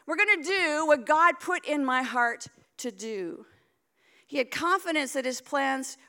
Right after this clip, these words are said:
were from God. It makes me think of David in First Chronicles twenty-eight nineteen. David says this, "All of this," David said, "I have in writing," he's talking about building the temple, "I have in writing, as a result of the Lord's hand on me,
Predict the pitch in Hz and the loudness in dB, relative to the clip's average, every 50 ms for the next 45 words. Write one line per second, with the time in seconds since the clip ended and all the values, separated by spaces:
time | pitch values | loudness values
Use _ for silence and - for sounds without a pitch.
0 | _ _ 254 240 233 - 262 247 240 226 262 262 262 254 240 240 254 330 339 - | _ _ -8 -8 -6 -4 -6 -4 -2 2 4 4 4 4 2 0 -2 -4 -6 -6
1 | - 349 359 285 - 339 285 262 294 254 214 190 302 294 320 330 320 277 269 254 | -6 -6 -6 -4 -4 -4 -2 -2 -4 -4 -4 -2 -2 0 0 2 4 6 6 6
2 | 240 233 233 226 - 311 294 - - - 302 285 285 285 285 277 254 240 - - | 6 4 0 -2 -4 -6 -6 -6 -4 0 2 2 2 2 0 -4 -6 -6 -6 -8
3 | - 285 277 277 269 262 254 262 - - - - - _ - 262 277 277 277 262 | -6 -6 -4 -2 -2 -2 -2 -4 -8 -18 -20 -20 -20 _ -6 -4 -2 -2 -2 -4
4 | 226 - 320 302 294 269 247 277 294 320 330 294 311 247 - 294 262 247 240 247 | -6 -8 -6 -4 -4 -4 -2 -2 -2 -2 -2 -2 -6 -4 -2 0 0 2 0 0
5 | 214 262 285 294 302 285 - - - - _ _ _ _ _ _ - - - - | 2 4 4 4 4 2 -4 -12 -16 -18 _ _ _ _ _ _ -20 -20 -20 -20
6 | _ _ - 262 302 349 370 392 370 285 320 302 277 - - 285 277 262 269 254 | _ _ 2 4 4 6 4 4 2 0 0 -2 -2 -2 -2 -2 -2 0 -2 -2
7 | - 285 262 254 - 277 311 320 330 302 311 269 285 262 233 240 254 302 359 381 | 0 0 0 4 4 4 4 6 6 4 4 4 2 0 0 0 2 4 6 6
8 | 403 415 403 330 262 233 214 202 208 233 285 294 - _ _ _ - 240 - 285 | 6 6 2 0 -2 -2 -2 -4 -6 -8 -12 -14 -16 _ _ _ -16 -10 -8 -8
9 | 277 269 302 294 254 240 226 220 202 196 277 285 285 302 277 302 294 294 294 285 | -8 -6 -6 -2 -2 0 -2 -2 -2 -2 0 0 0 0 -4 -6 -6 -6 -6 -6
10 | - 285 240 226 - 190 208 - 240 277 269 269 302 311 285 277 277 262 247 247 | -6 -6 -6 -4 -4 -4 -2 -2 0 0 2 2 2 0 2 4 4 2 2 0
11 | 247 254 - - - - - - 247 233 262 247 262 277 262 220 240 320 330 339 | -4 -8 -12 -18 -20 -4 0 0 2 2 0 -2 -2 -2 -2 0 2 2 2 4
12 | - - 294 226 269 262 247 294 311 339 339 - - - 302 349 381 381 381 370 | 2 2 2 4 2 2 2 2 2 2 0 0 -4 -6 -4 0 2 4 6 6
13 | 339 - - 285 294 320 339 330 311 285 254 220 190 180 175 175 202 285 339 | 4 4 2 4 4 4 6 6 4 4 4 2 2 2 2 0 0 -2 -6